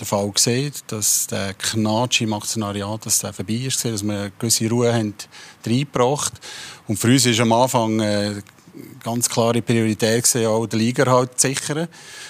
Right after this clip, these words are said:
Wegen dem der Sport im Zentrum. Wir sind dort auf dem Barrageplatz gewesen und, äh, wir haben gesagt, bis im Sommer gibt's nichts anderes, als einfach von dem Barrageplatz, äh, Platz weg zu kommen und die Liga zu sichern. Und das hat die Mannschaft dann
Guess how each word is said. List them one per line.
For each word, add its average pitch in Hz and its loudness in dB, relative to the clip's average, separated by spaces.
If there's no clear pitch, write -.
Wegen 117 0
dem 120 2
der 110 0
Sport 120 2
im 107 0
Zentrum. 135 2
Wir 113 0
sind 107 -2
dort 110 -4
auf 104 -6
dem 107 -4
Barrageplatz 120 2
gewesen 110 -4
und, 98 -6
äh, 98 -4
wir 101 -4
haben 98 -6
gesagt, 101 -4
bis 98 -8
im 98 -6
Sommer 104 -4
gibt's 95 -2
nichts 104 -6
anderes, 104 -2
als 95 -2
einfach 101 -8
von - -12
dem 98 -8
Barrageplatz, 98 -4
äh, 104 -10
Platz 104 -2
weg 104 0
zu - 0
kommen 123 4
und 107 -4
die 107 -2
Liga 117 -2
zu - 2
sichern. 98 -6
Und 95 -10
das - -2
hat 95 -4
die 110 -2
Mannschaft 110 0
dann 104 0